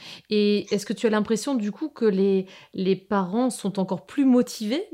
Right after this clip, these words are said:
qu'il y a une sorte de motivation de te montrer ce qui a été, euh, euh, filmé, ce qui a été fait durant la semaine ? Ça doit être aussi grisant pour eux de te montrer, euh, euh, un échange, euh,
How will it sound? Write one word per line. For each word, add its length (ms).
qu'il 160
y 40
a 20
une 100
sorte 200
de 200
motivation 640
de 100
te 320
montrer 640
ce 100
qui 140
a 40
été, 400
euh, 220
euh, 100
filmé, 800
ce 120
qui 100
a 40
été 160
fait 140
durant 280
la 140
semaine ? 360
Ça 100
doit 100
être 80
aussi 240
grisant 400
pour 200
eux 40
de 60
te 80
montrer, 520
euh, 80
euh, 120
un 160
échange, 520
euh, 500